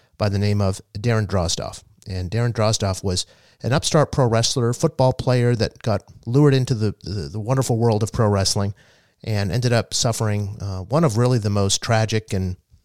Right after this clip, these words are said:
tough injuries that any wrestler has suffered, particularly in the W W F, uh, in October nineteen ninety-nine, where,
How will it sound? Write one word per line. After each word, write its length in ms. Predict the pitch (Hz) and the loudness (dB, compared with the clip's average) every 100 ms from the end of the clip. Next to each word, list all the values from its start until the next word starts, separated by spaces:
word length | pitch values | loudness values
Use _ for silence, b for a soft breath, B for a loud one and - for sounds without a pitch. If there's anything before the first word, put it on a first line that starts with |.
| _ _ _ | _ _ _
tough 260 | - 131 117 | -2 0 0
injuries 560 | 113 110 104 101 95 - | -2 0 0 0 0 -2
that 260 | 101 - - | -4 -6 -6
any 160 | 123 | -2
wrestler 340 | 113 107 - 104 | 0 -2 0 -2
has 120 | 92 | 0
suffered, 340 | 107 101 92 | -2 -2 -6
particularly 340 | - - - 120 | -6 -4 -2 0
in 80 | |
the 60 | 98 | 0
W 220 | 98 110 | 0 -2
W 280 | 101 98 104 | -2 0 0
F, 240 | 104 92 - b b b b _ | 0 -2 -10 b b b b _
uh, 60 | 87 | -6
in 120 | 82 | -4
October 340 | 104 - 127 104 | -4 -2 -2 -2
nineteen 340 | 107 - 107 | -2 -4 -4
ninety-nine, 640 | 95 92 95 113 113 95 92 | -2 -4 -2 -2 -2 -4 -4
where, 260 | 95 95 | -2 -4